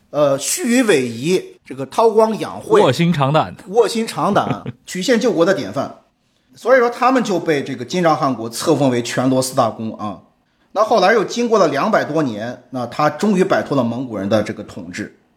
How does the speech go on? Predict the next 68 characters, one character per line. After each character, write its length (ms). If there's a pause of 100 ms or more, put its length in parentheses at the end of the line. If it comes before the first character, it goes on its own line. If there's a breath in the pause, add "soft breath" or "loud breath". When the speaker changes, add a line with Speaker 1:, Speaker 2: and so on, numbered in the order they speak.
Speaker 1:
把 120
蒙 220
古 100
人 140
赶 240
走 220
了。 160 (420)
就 100
是 120
莫 160
斯 80
科 160
他 260
之 220
所 180
以 80
成 180
为 120
罗 120
斯 160
最 200
重 160
要 180
的 100
这 120
个 80
公 240
国， 180
还 160
有 60
一 80
个 60
问 100
题 100
就， 120
就 180
是 40
涉 160
及 120
到 80
宗 180
教 140
这 80
方 120
面 120
的 80
问 120
题。 220 (560)
当 180
时 140
在 300
瓦 160
西 140
里 100
一 180
世 200
那 120
会 160
儿 80
呢， 200 (340)
就 120
是 140
在 220
一 240
三 240
二 260
六 240
年， 300